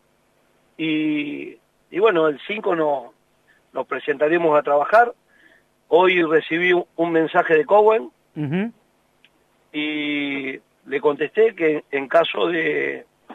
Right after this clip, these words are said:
Speaker 1: que en caso de que ganen, no, nos sentaremos a hablar por el tema de que ya nosotros con Gabriel teníamos encaminada la pretemporada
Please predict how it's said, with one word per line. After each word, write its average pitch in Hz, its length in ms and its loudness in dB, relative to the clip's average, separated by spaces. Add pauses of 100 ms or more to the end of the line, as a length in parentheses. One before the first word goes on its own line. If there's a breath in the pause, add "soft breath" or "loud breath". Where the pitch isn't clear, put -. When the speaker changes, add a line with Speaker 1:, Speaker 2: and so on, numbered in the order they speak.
(1600)
Speaker 1:
que 135 120 -10
en 123 160 -10
caso 151 300 2
de 151 120 2
que 151 140 0
ganen, 175 420 4
no, 143 260 -2
nos 127 240 -12
sentaremos 139 540 -2
a 139 60 6
hablar 165 280 4
por 143 160 -2
el 123 80 -8
tema 147 420 0 (600 soft breath)
de 131 120 -8
que 135 160 -6
ya 170 140 4
nosotros 170 520 0
con 147 180 -4
Gabriel 160 360 4
teníamos 160 520 2
encaminada 147 520 4
la 151 120 4
pretemporada 180 800 4